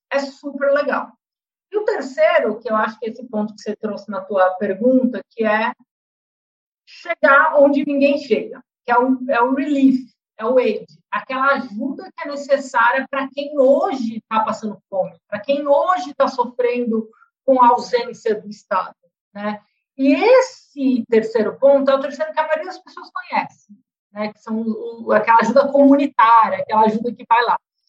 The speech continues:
E é também igualmente importante para as outras duas. Mas tem uma abordagem diferente, é uma abordagem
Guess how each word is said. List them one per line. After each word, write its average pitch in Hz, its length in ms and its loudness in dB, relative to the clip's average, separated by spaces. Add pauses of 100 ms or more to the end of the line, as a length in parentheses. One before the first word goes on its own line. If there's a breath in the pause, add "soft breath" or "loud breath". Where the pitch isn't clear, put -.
(180)
E 320 80 4
é 320 140 2
também 269 440 -2
igualmente 269 420 0
importante 262 600 -2
para 285 100 -14
as 277 80 -8
outras 277 420 0
duas. - 380 -4 (560)
Mas - 140 -2
tem 349 100 -12
uma 349 160 -2
abordagem 320 580 -2
diferente, 320 840 -4
é 233 120 -14
uma 254 120 0
abordagem 254 560 0